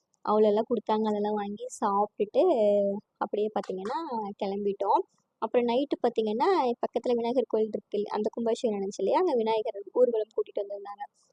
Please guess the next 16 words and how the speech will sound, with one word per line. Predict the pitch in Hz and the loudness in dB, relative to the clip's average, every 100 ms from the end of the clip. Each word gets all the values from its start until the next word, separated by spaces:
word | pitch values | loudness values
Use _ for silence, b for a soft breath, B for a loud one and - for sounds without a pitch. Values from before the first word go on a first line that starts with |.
| _ | _
அவங்க | 208 214 | 6 8
விநாயகர் | 214 226 247 | 8 6 4
அப்பாவையும் | 214 - 208 202 233 294 | 2 4 4 6 4 2
நல்லா | 214 202 208 | 2 2 2
பார்த்து | 202 214 | 2 4
தரிசனம் | 196 - 220 208 | 4 2 0 2
பண்ணியாச்சு. | 202 202 190 - 226 | 4 2 0 4 6
ரொம்ப | 233 190 208 302 415 | 6 2 2 6 8
மன | 254 233 | 6 2
நிறைவான | 240 214 214 220 247 | 0 0 -2 -4 -6
நாள்னு | 214 202 214 | -6 -8 -12
சொல்லலாம். | - 208 214 226 | -6 -4 -2 -4
ரெண்டு | 208 - - | -6 -6 -4
கும்பாபிஷேகம் | 208 214 220 220 240 | -2 -2 0 2 2
ஒரே | 208 208 220 | 2 0 -2
நாள்ல | 214 202 202 | -4 -4 -2